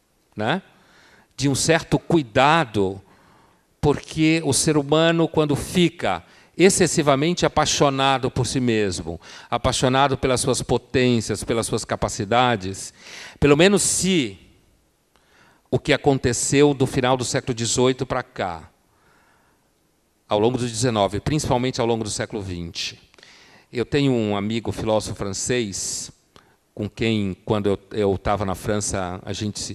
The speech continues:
conversava muito, papos tipicamente inteligentes, tomando vinho em Paris, imagina, né? Então, assim,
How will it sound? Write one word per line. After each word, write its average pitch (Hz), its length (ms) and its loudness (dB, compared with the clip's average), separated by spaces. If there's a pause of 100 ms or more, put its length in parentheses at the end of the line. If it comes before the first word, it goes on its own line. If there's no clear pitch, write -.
conversava 95 580 -2
muito, 101 420 -2 (460)
papos - 480 -4
tipicamente 107 580 -4
inteligentes, 95 640 -8
tomando 92 300 -6
vinho 95 360 -6 (640)
em 101 120 -4
Paris, 101 520 -4
imagina, 92 640 -6 (200)
né? 117 220 -2 (440)
Então, 110 180 4
assim, 104 420 2